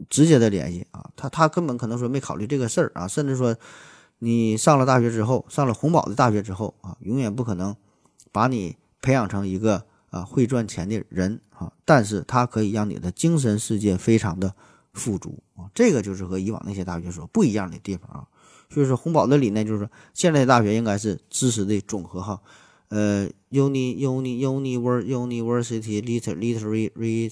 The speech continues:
re-, re-, <clears throat> 所以呢，在这个洪堡大学建校之初呢，他就设立了这个哲学专业啊。刚开始咱们说有四个专业，这个哲学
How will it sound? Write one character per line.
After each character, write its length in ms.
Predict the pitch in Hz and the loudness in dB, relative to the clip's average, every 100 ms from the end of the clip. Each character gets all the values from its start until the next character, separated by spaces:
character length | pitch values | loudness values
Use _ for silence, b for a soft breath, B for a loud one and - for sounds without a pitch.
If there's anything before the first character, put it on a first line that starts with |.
| - | -8
re-, 500 | 92 98 - 113 120 | -10 -8 -4 -2 -2
re-, 260 | 107 98 - _ - | 0 -4 -4 _ -12
<clears throat> 220 | 123 85 - _ _ _ _ _ _ _ - B B B B B | -10 -10 -14 _ _ _ _ _ _ _ -14 B B B B B
所 140 | 151 | 4
以 60 | 139 | 6
呢， 120 | 127 | 6
在 160 | 147 139 | 8 8
这 140 | 131 | 8
个 160 | 123 110 | 6 4
洪 140 | 147 | 4
堡 100 | 131 | 4
大 120 | 117 | 6
学 120 | 123 | 4
建 160 | 117 135 | 4 4
校 160 | 135 123 | 4 4
之 120 | 123 | 0
初 160 | 120 104 | 0 -2
呢， 100 | 104 | 0
他 100 | 101 | 0
就 120 | 101 | 0
设 240 | - 147 | 0 2
立 160 | 113 110 | 4 4
了 160 | 98 98 | 2 -2
这 120 | 95 | -4
个 120 | 95 | -6
哲 220 | - 107 | -2 0
学 160 | 110 101 | 0 -2
专 220 | 95 85 | -4 -8
业 100 | 92 - | -10 -12
啊。 160 | - - | -18 -16
刚 180 | - 110 | -8 -6
开 120 | 110 | -4
始 100 | 92 | -6
咱 100 | 98 | -6
们 80 | 101 | -6
说 140 | 104 95 | -6 -8
有 60 | |
四 180 | 95 113 | -6 -6
个 80 | 104 | -4
专 200 | 87 87 | -4 -6
业， 140 | 90 B B B B - | -8 B B B B -2
这 100 | 135 | 4
个 120 | 123 | 4
哲 360 | - 117 180 | 4 8 10
学 260 | 139 107 | 10 6